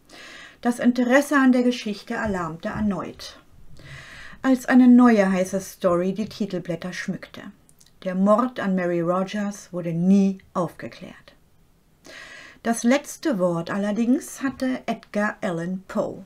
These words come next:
einer ihrer Freunde und Bewunderer aus dem Zigarrenladen. Der rätselhafte und ungesühnte Mord an Mary Rogers inspirierte ihn zu seiner wegweisenden Detektivgeschichte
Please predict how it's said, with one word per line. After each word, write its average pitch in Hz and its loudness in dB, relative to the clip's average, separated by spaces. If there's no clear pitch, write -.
einer 269 4
ihrer 277 0
Freunde 190 -2
und 175 -6
Bewunderer 180 0
aus 196 -8
dem 202 -4
Zigarrenladen. 151 -8
Der 214 0
rätselhafte 247 -2
und 208 -6
ungesühnte 247 2
Mord 196 0
an 185 -2
Mary 247 0
Rogers 196 -4
inspirierte 226 -2
ihn 208 0
zu 226 -6
seiner 190 -2
wegweisenden 202 -4
Detektivgeschichte 190 -6